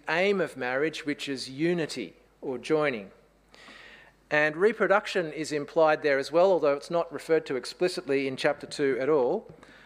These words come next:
Uh, and we know that this is not always possible for some couples, but the one flesh produces children of the same flesh and blood,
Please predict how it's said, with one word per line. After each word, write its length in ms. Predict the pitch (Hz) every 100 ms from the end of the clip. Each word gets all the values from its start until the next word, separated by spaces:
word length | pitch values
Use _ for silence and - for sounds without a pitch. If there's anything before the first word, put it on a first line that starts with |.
| - _
Uh, 180 | 135 127 -
and 160 | 139
we 100 | 139
know 160 | 151 170
that 160 | 160
this 160 | 151 -
is 140 | 139
not 140 | 151 156
always 260 | 147 135
possible 400 | - 165 165 143
for 140 | 135 139
some 260 | - 143
couples, 540 | - 165 - 123 131 - - - -
but 340 | 165 - - - _ -
the 100 | 151
one 320 | 165 196 208
flesh 600 | - 208 143 - - - -
produces 720 | - 147 165 160 160 139 - - _ -
children 460 | - 220 170 147
of 160 | 143 -
the 100 | 143
same 440 | - 196 190 147
flesh 420 | 135 - 170 165 151
and 160 | 139
blood, 440 | 147 151 104 87